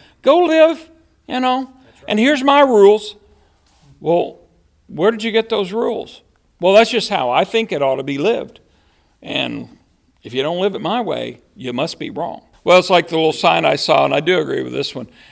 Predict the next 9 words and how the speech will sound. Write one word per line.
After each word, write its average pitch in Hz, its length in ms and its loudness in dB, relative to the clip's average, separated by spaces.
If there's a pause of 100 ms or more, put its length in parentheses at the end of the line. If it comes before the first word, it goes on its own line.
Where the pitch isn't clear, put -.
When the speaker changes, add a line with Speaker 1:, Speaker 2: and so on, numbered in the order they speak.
(120)
Speaker 1:
You 143 220 0
either 165 220 4
like 160 340 2
bacon 185 420 -2
or 143 200 -2
you're 139 120 -4
wrong. 127 380 -6 (500)
I - 100 -4
mean, 151 220 4